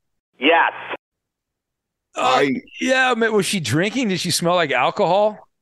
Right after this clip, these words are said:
Speaker 3: No, but
Speaker 2: No.
Speaker 3: the fact that she was set up inside the kids section like that at the table,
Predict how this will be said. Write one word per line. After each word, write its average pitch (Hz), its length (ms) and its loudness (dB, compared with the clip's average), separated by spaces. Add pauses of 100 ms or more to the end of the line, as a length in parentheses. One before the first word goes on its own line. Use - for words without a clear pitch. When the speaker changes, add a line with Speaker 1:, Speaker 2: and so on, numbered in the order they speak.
(160)
Speaker 3:
No, 208 680 0 (220)
but - 100 2
Speaker 2:
No. 135 160 2
Speaker 3:
the - 20 -4
fact 247 380 -2
that 233 140 0
she 226 180 0
was 175 200 0
set 226 360 0
up 185 400 0
inside 214 500 0
the 127 80 -6
kids 226 420 -4
section 117 520 -2
like 92 300 0
that 92 220 0
at 101 140 0
the - 100 -2
table, 208 720 0